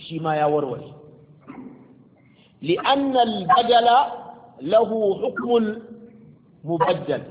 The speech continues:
Yace saboda shi badal mafakwa wanda yake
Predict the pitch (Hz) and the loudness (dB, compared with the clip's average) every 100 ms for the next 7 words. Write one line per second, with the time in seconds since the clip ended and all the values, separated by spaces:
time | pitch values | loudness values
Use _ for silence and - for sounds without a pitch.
0 | - - - _ _ _ _ _ _ _ | -20 -20 -20 _ _ _ _ _ _ _
1 | _ _ _ _ _ _ _ _ _ _ | _ _ _ _ _ _ _ _ _ _
2 | _ _ _ _ _ _ _ _ _ _ | _ _ _ _ _ _ _ _ _ _
3 | _ _ - 208 208 240 220 165 - - | _ _ -2 -2 -2 -2 0 -2 -6 -8
4 | 214 233 226 202 170 151 135 - - - | 0 2 4 2 4 2 2 -4 -18 -20
5 | - - _ _ _ _ _ _ _ _ | -20 -20 _ _ _ _ _ _ _ _
6 | _ - - 226 233 233 220 214 139 - | _ -16 -8 -4 4 6 6 4 -2 -10
7 | - - - - - _ _ _ _ _ | -16 -20 -20 -20 -20 _ _ _ _ _
8 | - 147 214 226 135 220 196 - - - | -2 -2 2 0 2 2 2 -4 -16 -20
9 | - - _ - 165 240 220 208 - 202 | -20 -20 _ -4 0 2 4 2 0 -2
10 | 165 131 - | -2 -2 -8